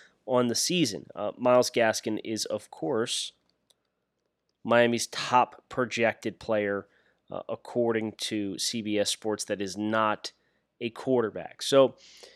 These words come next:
if you could only have one, knowing that two out of the three leagues that we've referenced last week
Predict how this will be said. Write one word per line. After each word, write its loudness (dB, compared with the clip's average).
if -2
you 0
could 0
only 6
have 2
one, 4
knowing 8
that 2
two 4
out 8
of 0
the -2
three -2
leagues -2
that 0
we've -4
referenced -2
last 0
week -2